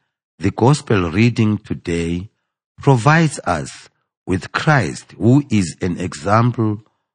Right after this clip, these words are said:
of a transformation which entails a U-turn in his ministry. Jesus leaves Galilee,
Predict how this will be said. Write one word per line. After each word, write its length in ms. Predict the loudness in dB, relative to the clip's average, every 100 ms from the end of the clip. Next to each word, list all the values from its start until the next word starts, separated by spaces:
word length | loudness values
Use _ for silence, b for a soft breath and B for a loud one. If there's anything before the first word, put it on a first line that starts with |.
| _ _
of 220 | -2 -2 -6
a 100 | -6
transformation 1300 | -4 0 0 2 0 0 0 0 -2 -4 -4 -4 -10 _ _ _ _ _
which 280 | 2 2 0 -2
entails 840 | -2 -2 0 2 4 2 0 -6 _
a 120 | -2
U-turn 840 | 0 2 2 2 0 0 2 0 -2
in 160 | -4 -2
his 360 | 0 0 0
ministry. 640 | -2 0 -2 -4 -12 -14 -16 _ _ _ _ _ _ _ _ _ _
Jesus 520 | 4 4 4 2 0
leaves 420 | 2 4 2 0
Galilee, 680 | -6 -2 0 0 -2 -2 -4